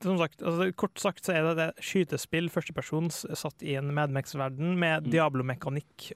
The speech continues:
Speaker 1: og loot og så videre, så videre.
Speaker 2: Ok.
Speaker 1: Og har skutt veldig opp i skyene, og jeg vil anbefale til alle. Men det er visse ting som jeg ikke liker så veldig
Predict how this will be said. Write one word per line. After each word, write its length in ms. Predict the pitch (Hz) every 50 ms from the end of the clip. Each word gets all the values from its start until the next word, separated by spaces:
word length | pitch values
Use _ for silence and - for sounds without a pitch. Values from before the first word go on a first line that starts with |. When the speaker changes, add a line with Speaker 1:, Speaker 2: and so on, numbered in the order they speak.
| -
Speaker 1:
og 220 | 156 151 147 147 143
loot 380 | 147 147 143 135 _ - -
og 280 | 147 139 139 139 139 139
så 80 | -
videre, 220 | - 151 147 139 135
så 140 | 135 139 143
videre. 180 | 139 139 135 131 - -
Speaker 2:
Ok. 180 | 151 151 - - - -
Speaker 1:
Og 80 | - 156
har 120 | 165 180
skutt 300 | 175 - - 202 165 -
veldig 220 | - 156 175 165 156
opp 100 | 143 143
i 20 |
skyene, 380 | 143 - 165 147 139 156 175 -
og 100 | - 156
jeg 180 | 156 151 147 143
vil 120 | 147 160
anbefale 300 | 170 156 143 123 127 123
til 100 | - - -
alle. 320 | - 170 156 139 147 170 - - -
Men 340 | 165 180 202 220 214 190 170
det 100 | 180 185
er 220 | 180 175 170 170
visse 280 | 170 190 - - - 151
ting 160 | 156 151 147
som 160 | - - -
jeg 120 | 156 151 -
ikke 160 | - 147 143
liker 200 | 147 147 143 -
så 120 | 123 135 135
veldig 80 | 131